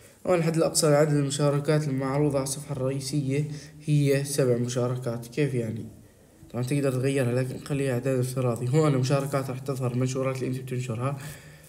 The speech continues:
راح ي-، يقول لك إنه أكثر عدد اللي هو سبعة، وغير ذلك يحطوا عرض المزيد تا يبين الباقي. خلي يعني عشان تكون الصفحة أرتب، خليها سبعة يعني، فيش داعي،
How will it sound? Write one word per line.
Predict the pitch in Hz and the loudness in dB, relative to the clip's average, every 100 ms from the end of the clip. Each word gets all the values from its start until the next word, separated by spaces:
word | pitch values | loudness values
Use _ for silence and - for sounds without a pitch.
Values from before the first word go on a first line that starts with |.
| - - - _ 160 | -20 -20 -20 _ -4
راح | |
ي-، | 175 185 160 151 - - - | 4 6 6 2 -4 -10 -12
يقول | - 151 160 | -2 4 6
لك | 156 151 | 6 4
إنه | 151 | 2
أكثر | 151 - 135 | 0 -2 0
عدد | 135 143 147 | 2 0 -2
اللي | 170 135 | -2 0
هو | 135 | 0
سبعة، | 131 127 117 147 - - - - | 2 2 0 -2 -6 -12 -18 -12
وغير | 147 139 143 147 | -6 -4 -2 -2
ذلك | 147 | -2
يحطوا | 143 147 147 | -2 -2 -2
عرض | 131 135 131 | 0 0 0
المزيد | 127 127 127 120 | 2 2 2 0
تا | - | -2
يبين | 113 113 123 120 | -2 0 0 0
الباقي. | 117 123 117 117 - - - - _ | -2 -2 -4 -4 -14 -20 -20 -20 _
خلي | - - | -2 2
يعني | 190 160 156 156 151 | 4 4 2 2 0
عشان | 147 143 | -2 -4
تكون | - 147 | -2 -2
الصفحة | 131 143 131 - 123 | -2 -4 -6 -6 -8
أرتب، | - 135 123 113 - - - - - - | -4 -4 -4 -6 -14 -16 -16 -16 -18 -20
خليها | - 139 127 | -8 -2 0
سبعة | 123 131 107 | 2 0 0
يعني، | 104 101 117 | -4 -4 -6
فيش | 123 123 | -8 -6
داعي، | 139 131 123 | -2 2 2